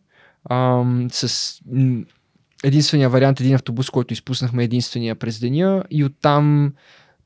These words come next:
път на обратно към Сен-Жан, което е малкото градче във Франция. Взехме едно такси, заедно с дякона и жена му и така, а, отидохме в, в Сен-Жан и на втори май,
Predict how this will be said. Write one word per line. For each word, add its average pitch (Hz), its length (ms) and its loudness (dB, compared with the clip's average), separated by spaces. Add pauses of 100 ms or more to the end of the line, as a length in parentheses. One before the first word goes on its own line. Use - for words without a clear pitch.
път 139 220 2
на 135 100 4
обратно 135 380 2
към 123 180 -2
Сен-Жан, 127 600 0
което 120 260 -2
е 120 40 0
малкото 120 420 -4
градче 120 320 -4
във 110 140 -6
Франция. 165 560 0
Взехме 139 360 2
едно 123 140 0
такси, 208 480 -4 (420)
заедно 139 280 2
с 123 160 -4
дякона 123 400 0
и - 20 -4
жена 123 300 0
му 214 200 2
и 196 140 2
така, 160 440 -2 (100)
а, 139 460 4 (120)
отидохме 135 460 -2
в, 110 140 -8 (520)
в 123 120 -4
Сен-Жан 127 560 0
и 170 80 0
на 151 400 2
втори 131 320 0
май, 120 260 -2